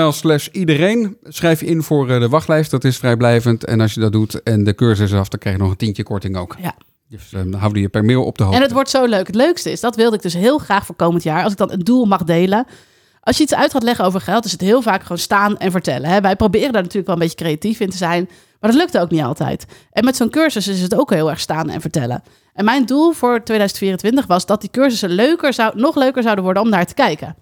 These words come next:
Speaker 2: Dus we hebben nu, zijn nu helemaal met een team bezig om andersoortige video's te maken. Meer een beetje zoals de reels die je van ons kent op Instagram.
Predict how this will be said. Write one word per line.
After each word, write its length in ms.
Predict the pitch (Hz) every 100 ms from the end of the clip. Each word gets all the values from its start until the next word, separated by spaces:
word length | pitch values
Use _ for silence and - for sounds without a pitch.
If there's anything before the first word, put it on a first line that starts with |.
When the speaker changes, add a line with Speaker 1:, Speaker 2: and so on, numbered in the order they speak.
| _ _ _
Speaker 2:
Dus 120 | -
we 80 | 185
hebben 200 | 220 233
nu, 140 | 240 226
zijn 120 | 226
nu 60 |
helemaal 220 | 220 269 233
met 40 | 208
een 40 |
team 200 | 269 269
bezig 300 | 214 208 220
om 80 | 202
andersoortige 640 | 233 269 240 214 208 -
video's 380 | - 269 240 233
te 80 | 220
maken. 280 | 214 220
Meer 140 | 202 226
een 60 |
beetje 200 | 202 196 -
zoals 220 | 190 -
de 100 | 190
reels 300 | 196 233 269
die 100 | 254
je 80 | 233
van 100 | 226
ons 140 | 226
kent 200 | - 214
op 80 | -
Instagram. 420 | 208 202 180 180